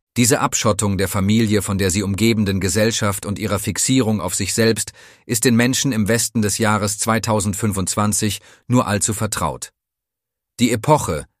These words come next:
nach der sich heutige Konservative sehnen, war kaum in wirklich alten Traditionen verwurzelt.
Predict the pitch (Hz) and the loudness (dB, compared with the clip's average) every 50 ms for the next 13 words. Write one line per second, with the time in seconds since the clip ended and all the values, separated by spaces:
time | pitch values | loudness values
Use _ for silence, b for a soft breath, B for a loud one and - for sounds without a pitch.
0 | _ _ - 101 107 107 - 117 107 101 113 101 - 104 123 127 107 127 101 107 | _ _ -4 -2 -2 -2 0 0 -2 0 0 -2 0 2 2 2 2 0 -2 -2
1 | 98 - - 123 123 113 113 101 98 101 - - 113 110 98 107 101 90 107 117 | -2 0 0 0 0 2 0 0 0 -2 -2 -2 -2 -2 0 0 -2 0 2 2
2 | 117 113 113 110 110 107 b b b b b b b - 113 120 117 - 135 143 | 2 2 2 0 0 -2 b b b b b b b 0 0 0 0 2 2 2
3 | 147 151 147 113 120 113 107 127 135 - - 117 110 107 - 104 110 113 110 113 | 2 2 2 0 0 0 2 2 0 0 0 -4 -4 -4 -2 -2 -2 -2 0 -2
4 | 110 98 - 110 104 104 101 - - - 113 98 90 87 85 - - 104 90 95 | -4 -2 -2 -2 -2 -2 -2 -2 0 0 0 0 0 -2 -4 -4 -4 -4 -2 -2
5 | 90 82 - - - 73 64 - - | -4 -4 -4 -4 -6 -6 -6 -12 -16